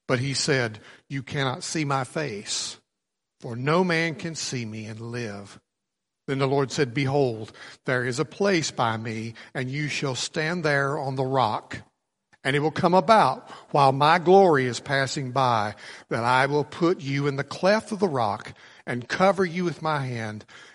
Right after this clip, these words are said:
until I have passed by. Then I will take my hand away, and you shall see my back, but my face shall not be seen." Moses,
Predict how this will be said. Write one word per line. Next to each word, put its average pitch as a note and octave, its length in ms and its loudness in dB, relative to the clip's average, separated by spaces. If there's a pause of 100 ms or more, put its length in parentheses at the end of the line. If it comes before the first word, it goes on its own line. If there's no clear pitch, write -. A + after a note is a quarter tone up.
until A#2+ 640 0
I C3+ 240 0
have B2 200 -6
passed B2+ 540 -6
by. A2+ 480 -2 (720)
Then C#3+ 320 0
I C3 140 2
will B2+ 140 -4
take C#3+ 380 -6 (200)
my C3 240 0
hand C#3 320 -4
away, A#2 520 -4 (460)
and A2+ 80 -14
you C3 200 -10
shall C#3+ 200 -10
see D#3+ 240 -4
my D3+ 220 0
back, C#3+ 640 -4 (720)
but C#3+ 220 -10
my B2+ 180 0
face A#2 720 -6 (600)
shall C3 340 -2
not B2 240 -6
be G#2 160 -12
seen." G#2 560 -10 (2250)
Moses, C3 720 0